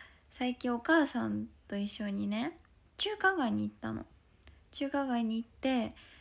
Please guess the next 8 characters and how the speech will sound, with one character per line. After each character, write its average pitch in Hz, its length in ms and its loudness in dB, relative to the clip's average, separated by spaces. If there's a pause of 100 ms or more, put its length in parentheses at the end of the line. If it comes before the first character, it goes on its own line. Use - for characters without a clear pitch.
で、 - 140 -8
占 294 140 6 (400)
い 381 40 -2
し - 80 0
た 330 160 4
の。 - 240 -2 (440)
占 233 560 2
い。 - 80 -10